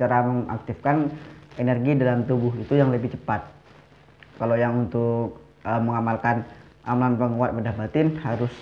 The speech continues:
tujuh malam atau harus diistiqomahkan, karena memang fungsinya banyak di sana, bukan untuk, eh, mengaktifkan nadar gaib saja. Tapi yang untuk hanya mengaktifkan nadar gaib,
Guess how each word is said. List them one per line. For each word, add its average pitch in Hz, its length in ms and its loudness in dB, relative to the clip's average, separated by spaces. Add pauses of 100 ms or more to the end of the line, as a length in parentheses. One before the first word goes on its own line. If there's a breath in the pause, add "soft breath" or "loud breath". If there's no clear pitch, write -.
(180)
tujuh 110 160 -2
malam 120 400 2
atau 151 240 0 (560 loud breath)
harus 143 320 0
diistiqomahkan, 127 840 0 (340)
karena 127 180 -2 (140)
memang 131 160 2
fungsinya 131 400 0
banyak 113 320 0
di 123 80 0
sana, 117 400 -2
bukan 113 320 -2
untuk, - 160 -4 (640 loud breath)
eh, 113 160 -2
mengaktifkan 117 560 -4
nadar 113 240 -4
gaib 117 240 -2
saja. 120 400 -2 (640)
Tapi 139 160 -4
yang 147 240 6
untuk 127 160 0
hanya 127 320 0
mengaktifkan 123 480 -2
nadar 117 160 2
gaib, 127 400 -2